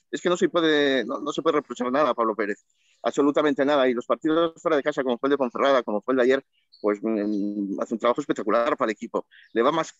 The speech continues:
le va, eh, le cuesta más en casa cuando tenemos que llevar la manija, porque técnicamente no es demasiado, demasiado bueno.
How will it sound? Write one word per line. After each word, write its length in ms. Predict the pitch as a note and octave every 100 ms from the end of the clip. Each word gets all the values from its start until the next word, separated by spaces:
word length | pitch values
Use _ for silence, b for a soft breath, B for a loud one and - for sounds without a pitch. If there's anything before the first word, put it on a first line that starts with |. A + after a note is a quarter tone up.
| _
le 80 | B2
va, 100 | C#3+
eh, 500 | D#3 - C#3 B2+ B2
le 100 | A#2+
cuesta 220 | C3 E3
más 140 | E3+ F3
en 100 | D#3
casa 240 | D3+ B2+
cuando 160 | A#2 A2
tenemos 220 | A2 A#2
que 80 | A#2
llevar 140 | A2
la 60 | G2+
manija, 340 | G#2+ D3 - C3
porque 260 | G#2 -
técnicamente 580 | - G#2+ G#2+ G#2+ G#2+ G#2
no 160 | G#2+ G#2+
es 480 | G#2 G#2+ A2 A2+ A2
demasiado, 800 | G#2+ G#2+ - G#2 G#2+ G#2+ G2+ G2+ _ B B B -
demasiado 1300 | G#2 - - A#2 A2+ A2+ A2 G#2+ G#2+ G#2+ G#2 G#2+ G#2+
bueno. 360 | C3 D#3+ E3